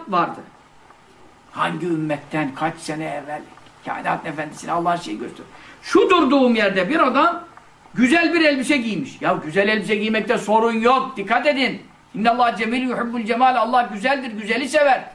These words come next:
Sahabe-i kiramdan biri dedi, "Ya Resulallah, birimiz güzel ayakkabı giymek istiyor, güzel kumaş giymek istiyor. Bu kibire girer mi?" Buyurdu, "Girmez. Allah güzeldir, güzeli sever."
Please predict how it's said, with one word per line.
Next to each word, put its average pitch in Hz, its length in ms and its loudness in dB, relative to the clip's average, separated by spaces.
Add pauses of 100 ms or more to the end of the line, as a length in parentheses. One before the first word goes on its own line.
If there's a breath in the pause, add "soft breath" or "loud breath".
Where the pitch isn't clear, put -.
(300)
Sahabe-i 233 400 0
kiramdan 254 380 0
biri 254 160 -8
dedi, 240 120 -8
"Ya 214 180 2
Resulallah, 254 440 0
birimiz 233 300 -6
güzel 233 220 -2
ayakkabı 254 420 0
giymek 254 260 -2
istiyor, 262 220 -8
güzel 220 300 -4
kumaş 247 300 -2
giymek 254 260 -4
istiyor. 277 320 -4 (200)
Bu 202 100 -2
kibire 254 280 0
girer 240 360 0
mi?" 208 220 -2 (1300 loud breath)
Buyurdu, 254 280 2
"Girmez. 240 640 2 (220)
Allah 262 260 2
güzeldir, 269 460 0
güzeli 240 400 -2
sever." 320 380 0